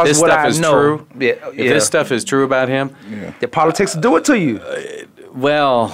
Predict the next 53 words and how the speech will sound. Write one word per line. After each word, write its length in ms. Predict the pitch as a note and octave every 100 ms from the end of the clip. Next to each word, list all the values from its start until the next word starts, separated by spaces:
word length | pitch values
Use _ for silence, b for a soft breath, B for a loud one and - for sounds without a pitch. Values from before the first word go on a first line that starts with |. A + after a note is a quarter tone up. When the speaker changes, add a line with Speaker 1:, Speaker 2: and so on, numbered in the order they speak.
| C3
Speaker 1:
Yeah. 180 | D3 C3+
Speaker 2:
his 160 | C3
personal 440 | C3 D#3 C#3+ C3+ A2+
<laughs> 80 |
behavior 520 | A2 D3+ C3 - B2+ A2+ B2 - -
did 220 | A#2+ A2
it 20 | G3+
to 180 | A#2 F#2
him. 120 | D#2 - - _ - _ _ - F#3+ G3+ A3 G3+
He 120 | D#3+
just 220 | D#3+ F3+ F3+
happens 340 | E3+ E3 C#3
to 80 | C3+
have 140 | C3+
a 60 | A#2
taste 340 | A2+ D#3+ D3+ -
that's 160 | G#2+
a 60 | A#2
little 220 | B2 B2
bit 120 | A#2
younger 380 | A2+ B2 A#2 G#2+
wine. 480 | G#2 B2+ A2+ D2+ - E3
Speaker 1:
Yeah, 400 | C3+ A#2+ A2+ A2+
but 260 | B2 A#2 -
you 100 | C3
know 160 | C3+ C#3
what? 380 | C#3 C#3 C#3 _
Speaker 2:
<laughs> 40 | - - B B B B
He 60 | C#3+
doesn't 240 | C#3+ C#3+
like, 260 | C#3 C#3+ C#3+ C#3
Speaker 1:
I 80 | D#3+
Speaker 2:
he 60 |
Speaker 1:
don't 100 | F#3+
Speaker 2:
doesn't 180 | F3 E3 D3
Speaker 1:
remember, 60 |
Speaker 2:
like 320 | C3+ C#3+ C#3 -
the 80 | F#2+
Speaker 1:
I, 120 | C#3+ E3
Speaker 2:
vintage 300 | - G2 F#2
wine. 300 | F2+ D2 C2
Speaker 1:
I 100 | D3
don't 240 | E3 D#3+
remember 280 | D#3 D#3+ D3+
him, 300 | C#3 D3 C#3
uh, 440 | C3+ B2 A#2+ A2+ A2+ _ _ -
being 180 | C3+ B2+
locked 200 | C3 C3
down 200 | D#3 D3+
with 80 | A2+
a 40 |
certain 280 | - B2 B2+
wine. 280 | C3+ C3+